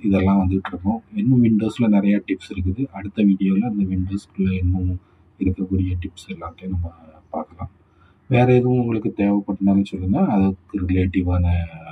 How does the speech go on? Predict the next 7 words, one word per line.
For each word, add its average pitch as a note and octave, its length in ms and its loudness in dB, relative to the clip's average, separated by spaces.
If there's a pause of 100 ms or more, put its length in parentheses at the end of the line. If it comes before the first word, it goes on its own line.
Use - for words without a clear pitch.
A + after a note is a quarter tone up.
(300)
வீடியோஸ் F2 440 0
வந்து F2 240 -8
நான் F2 200 -2
வந்து E2+ 220 -8
வெளியிடுறதுக்கும் F#2 680 0 (1300)
தயாரா F2+ 340 0
இருக்கிறேன். F2 380 -2